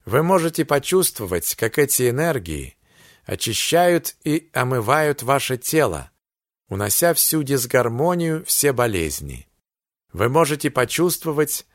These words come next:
как ваши ладони начинают излучать эти энергии. Вы можете попросить Бога, чтобы вам был дан дар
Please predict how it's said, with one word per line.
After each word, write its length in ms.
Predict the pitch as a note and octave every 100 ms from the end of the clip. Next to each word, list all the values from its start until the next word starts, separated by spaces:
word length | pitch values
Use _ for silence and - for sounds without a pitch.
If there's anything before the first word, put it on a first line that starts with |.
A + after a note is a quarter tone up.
| _ _ _
как 220 | - A2+
ваши 320 | B2 D#3 - C3
ладони 680 | C3 B2 E3+ C#3+ D#2 C2 _ _ _ _ -
начинают 560 | G2 - B2+ F3 F3+ E3
излучать 800 | C#3+ C#3+ C#3+ E3 F3+ E3+ - - -
эти 400 | C#3+ - C#3+ -
энергии. 840 | B2 C3 D3+ A2 D#2+ D2 B1+ B1 _ _ _ _ _ _ _
Вы 180 | E2+ G#2+
можете 400 | C#3+ C3+ C3+ C#3
попросить 600 | A#2+ A#2+ A#2 - C3 G2+
Бога, 500 | G2+ D3 G2+ D2 C2+ _ _ _ _
чтобы 400 | - - F#2+ G#2
вам 320 | B2+ E3 D3
был 220 | C#3+ C#3
дан 420 | A#2+ D3 D3+ C#3 _ _
дар 440 | G2 F#2+ C#3+ D3+